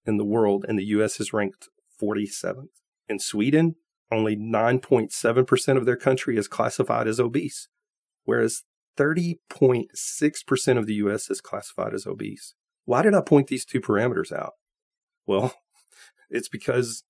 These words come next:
vitamin D three is shown in studies to decrease all-cause mortality. In plain terms,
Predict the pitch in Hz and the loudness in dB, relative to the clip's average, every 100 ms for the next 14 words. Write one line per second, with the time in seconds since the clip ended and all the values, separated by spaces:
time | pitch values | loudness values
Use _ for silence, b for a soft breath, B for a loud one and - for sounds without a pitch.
0 | - 117 117 117 110 110 - 123 104 - | -4 0 2 2 0 0 2 4 2 0
1 | 117 120 107 101 - 113 131 110 - 110 | 0 2 2 -2 -2 0 2 0 -2 -4
2 | 104 107 131 - 117 117 - _ - 107 | -4 -6 -4 -2 -2 -2 -10 _ -2 0
3 | 110 131 143 139 - - 104 107 123 - | 2 2 0 -4 -8 -2 0 0 -2 -2
4 | 107 - 131 147 120 78 - _ _ _ | -4 -2 0 0 0 -4 -8 _ _ _
5 | - 117 - 127 135 143 151 110 - - | -6 -4 0 4 4 4 2 0 -4 -10